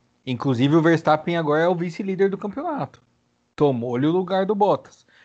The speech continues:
Que, vamos combinar também, pelo amor de Deus. Ah, o pneu dele tava zoado, o do Hamilton também tava. Não, não dá pra confiar nesse moço, não. Ele sai na pole, ele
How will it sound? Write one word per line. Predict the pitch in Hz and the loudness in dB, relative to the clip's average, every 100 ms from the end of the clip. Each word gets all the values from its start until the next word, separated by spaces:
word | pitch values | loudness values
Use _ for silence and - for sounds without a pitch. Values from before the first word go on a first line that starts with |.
| _ | _
Que, | - 185 | -2 -2
vamos | 117 120 139 | 0 -2 0
combinar | 190 190 156 147 | 0 0 0 -2
também, | - 170 139 156 | -2 -4 -4 -4
pelo | 165 202 | -4 -4
amor | 185 165 190 | -4 -4 0
de | |
Deus. | 196 151 127 | 2 2 2
Ah, | 135 135 | 4 4
o | 139 | 2
pneu | 139 131 139 | -2 -2 0
dele | 139 143 | 0 -4
tava | 139 143 | -2 -2
zoado, | 147 160 131 120 | 0 0 0 -2
o | 120 | -12
do | 120 | -10
Hamilton | 139 156 180 | -10 -10 -10
também | 190 190 | -8 -8
tava. | 170 - - _ _ _ _ _ _ _ _ | -10 -14 -16 _ _ _ _ _ _ _ _
Não, | 147 170 | -6 -6
não | 147 160 170 156 | -4 -4 -4 0
dá | 143 151 | 0 2
pra | 147 | -2
confiar | 147 - 139 | -4 -6 -4
nesse | 131 127 139 | -4 -8 -8
moço, | 127 120 117 | -8 -8 -8
não. | 113 113 | -6 -6
Ele | 117 | -4
sai | 156 165 | -2 0
na | 135 | 0
pole, | - 123 143 143 131 | 0 0 2 2 0
ele | 135 147 143 135 | -4 -4 -4 -10